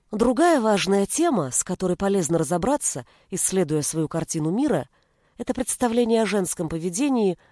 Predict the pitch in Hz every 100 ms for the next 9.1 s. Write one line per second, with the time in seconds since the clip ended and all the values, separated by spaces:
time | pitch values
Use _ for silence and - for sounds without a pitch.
0 | _ - - 262 220 214 214 226 196 180
1 | - - 123 - _ _ _ _ _ -
2 | 285 262 240 247 240 233 240 277 269 180
3 | 160 170 156 160 160 160 208 208 143 135
4 | 156 - 139 175 156 147 135 160 - 226
5 | 285 180 127 127 - _ _ _ - 285
6 | 254 226 247 233 214 196 190 190 190 160
7 | 180 175 202 - 208 156 131 - _ _
8 | _ _ _ _ - 277 320 302 175 131